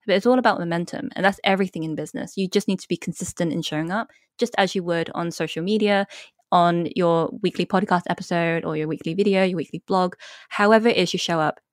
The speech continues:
the key is always consistency. And this, you know, there's no, um, exception to this when it comes to guesting on podcasts. So that's what I would say to, um, that group of people. And for those who think, "Who am I to do this?" I also thought the same.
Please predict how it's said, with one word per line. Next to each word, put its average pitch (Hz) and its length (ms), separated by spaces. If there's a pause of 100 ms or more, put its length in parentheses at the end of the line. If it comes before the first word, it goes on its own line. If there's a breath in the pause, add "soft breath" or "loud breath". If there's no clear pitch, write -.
(240)
the 208 80
key 208 400
is 175 100
always 175 340
consistency. - 720 (200)
And 175 360
this, 185 280 (200)
you 175 60
know, 160 100
there's 165 220
no, 170 400
um, 151 460 (220)
exception - 540
to - 80
this - 260
when 160 120
it - 80
comes 160 220
to 160 140
guesting 151 300
on 151 80
podcasts. - 520
So 165 120
that's 165 180
what - 80
I - 40
would 156 100
say 196 300 (460 loud breath)
to, 160 340
um, 156 180
that 160 160
group 185 160
of 202 80
people. 180 360 (560 loud breath)
And 180 360
for 196 100
those 247 400
who 214 100
think, 190 240 (140)
"Who 247 120
am 226 140
I 165 240
to - 120
do 156 200
this?" 190 260 (920)
I 196 140
also 196 260
thought 175 240
the 175 80
same. 151 280